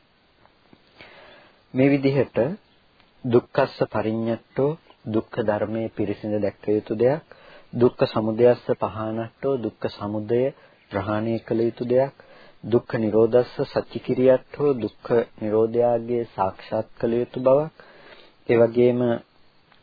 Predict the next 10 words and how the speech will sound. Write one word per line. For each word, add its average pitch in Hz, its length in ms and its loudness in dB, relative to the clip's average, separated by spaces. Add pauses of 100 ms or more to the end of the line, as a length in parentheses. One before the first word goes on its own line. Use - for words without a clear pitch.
(220)
දුක්ඛ 110 280 -4
නිරෝධගාමිනී 120 840 2
පටිපදාය 113 680 2
භාවනට්ටෝ, 110 800 -2
දුක්ඛ 101 260 -8
නිරෝධගාමිනී 113 880 -4
ප්‍රතිපදාව 117 680 -4
වැඩි 104 300 0
යුතු 135 260 -2
බව 98 160 -8